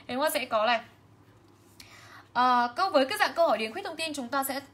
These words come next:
tìm cho cô, gạch cho cô từ khóa để từ đó chúng ta gióng thông tin vào trong bài chúng ta được. Đúng không? Dịch là du khách đến những cái khu vực, đúng không ạ, bán đồ cổ có thể bị choáng ngợp bởi cái gì? Ờ,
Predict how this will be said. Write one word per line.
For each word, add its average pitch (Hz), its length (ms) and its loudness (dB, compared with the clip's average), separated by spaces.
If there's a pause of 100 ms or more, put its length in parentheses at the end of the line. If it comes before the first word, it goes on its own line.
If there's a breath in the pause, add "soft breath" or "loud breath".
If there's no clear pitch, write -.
(100)
tìm 226 300 -4
cho 254 140 -8
cô, 247 420 -6
gạch 247 180 -4
cho 262 160 -6
cô 247 120 -6
từ 214 380 -12
khóa 196 280 -8
để 233 100 -12
từ 220 120 -16
đó 208 180 -8
chúng 220 100 -12
ta 233 60 -8
gióng 240 260 -4
thông 392 140 -14
tin 349 120 -6
vào 240 60 -8
trong 226 140 -8
bài 208 180 -6
chúng 190 100 -10
ta 214 140 -8 (200)
được. 185 160 -12 (460 loud breath)
Đúng 247 100 -4
không? 285 80 0
Dịch 254 120 -6
là 220 140 -4 (220 loud breath)
du 311 280 -8
khách 403 360 -6
đến 226 460 -8
những 277 260 -6
cái 202 220 -6
khu 302 320 -8
vực, 247 300 -8 (140)
đúng 185 160 -10
không 233 100 -4
ạ, - 100 -12
bán 214 300 -6
đồ 240 280 -2
cổ 196 220 -4 (420 loud breath)
có 240 240 0
thể 240 200 -2
bị 233 260 -10
choáng 294 360 -8
ngợp 370 280 2
bởi 180 160 -6
cái 196 140 -12
gì? 220 240 -8 (440 loud breath)
Ờ, 233 280 -6